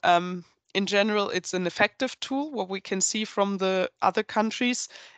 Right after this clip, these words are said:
it helps, for example, also the citizens, uh, to, mm, to take part, to, um, yeah, have an impact and visualize their impact.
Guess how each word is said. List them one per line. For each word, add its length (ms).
it 80
helps, 320
for 160
example, 460
also 260
the 140
citizens, 680
uh, 140
to, 420
mm, 400
to 180
take 380
part, 560
to, 480
um, 360
yeah, 160
have 260
an 100
impact 480
and 180
visualize 480
their 200
impact. 480